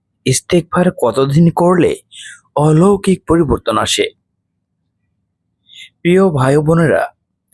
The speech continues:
আজকের এই আলোচনায় আমরা এমন এক শক্তিশালী আমল নিয়ে কথা বলবো, যা মানুষের জীবনকে মুহূর্তের মধ্যে পাল্টে দিতে পারে, যা হতাশাকে আশায় রূপান্তরিত করে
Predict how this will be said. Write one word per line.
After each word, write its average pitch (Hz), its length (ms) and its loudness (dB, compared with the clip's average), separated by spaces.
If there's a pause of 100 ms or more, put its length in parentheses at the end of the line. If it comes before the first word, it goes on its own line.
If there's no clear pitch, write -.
(320)
আজকের 147 480 -2
এই 202 120 4 (120)
আলোচনায় 123 640 0 (120)
আমরা 131 260 0 (200)
এমন 165 340 2
এক 175 140 0
শক্তিশালী 143 640 -2 (100)
আমল 143 440 2
নিয়ে 160 240 2
কথা - 360 -4
বলবো, 175 400 0 (600)
যা 170 220 0
মানুষের 160 600 0
জীবনকে 170 580 0 (440)
মুহূর্তের 156 520 0
মধ্যে 127 480 -2 (380)
পাল্টে 180 280 0
দিতে 117 260 -2
পারে, 101 240 -2 (1500)
যা 214 160 0
হতাশাকে 190 800 -2 (280)
আশায় 139 300 -2
রূপান্তরিত 175 580 0
করে 95 340 -2